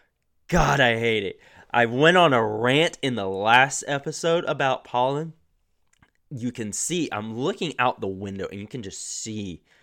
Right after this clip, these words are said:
the yellow haze. I just want it to rain and wa-, wash all this pollen away. I hate it. Ugh.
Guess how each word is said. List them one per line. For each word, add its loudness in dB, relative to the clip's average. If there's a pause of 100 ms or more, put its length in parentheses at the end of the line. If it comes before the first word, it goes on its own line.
(300)
the -16
yellow -6 (280)
haze. 2 (1000)
I -12
just -6
want -2
it -8
to -6
rain 0 (420)
and -8
wa-, 2
wash -2
all 2
this -4
pollen -2
away. 2
I -4
hate 4
it. -2 (1900)
Ugh. 4